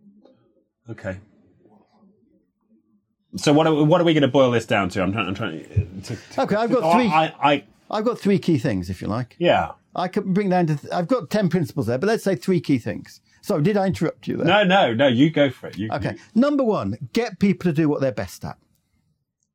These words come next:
Speaker 2: As I say, really <laughs> radical idea. Uh, uh, uh, number two, give them the freedom to do it well.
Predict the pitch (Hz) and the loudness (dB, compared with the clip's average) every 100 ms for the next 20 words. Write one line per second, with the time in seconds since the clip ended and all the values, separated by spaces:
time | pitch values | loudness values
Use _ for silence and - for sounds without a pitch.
0 | _ - 175 170 151 135 180 233 226 220 | _ -4 -2 0 0 2 2 2 2 2
1 | 165 180 143 117 - 160 180 - - 170 | 0 0 -6 -6 -6 -4 -4 -4 -4 -6
2 | 123 - - - - - 147 143 143 135 | -6 -12 -20 -20 -10 -4 -2 -2 -2 -4
3 | 117 - 135 143 143 143 - - _ 170 | -6 -8 -6 -2 -2 -4 -10 -20 _ -2
4 | 226 240 - 240 349 349 _ _ _ _ | 0 0 0 0 0 -2 _ _ _ _
5 | _ - 196 180 202 165 - 170 151 147 | _ -2 0 2 2 2 0 0 2 2
6 | 139 120 101 | 0 -2 -6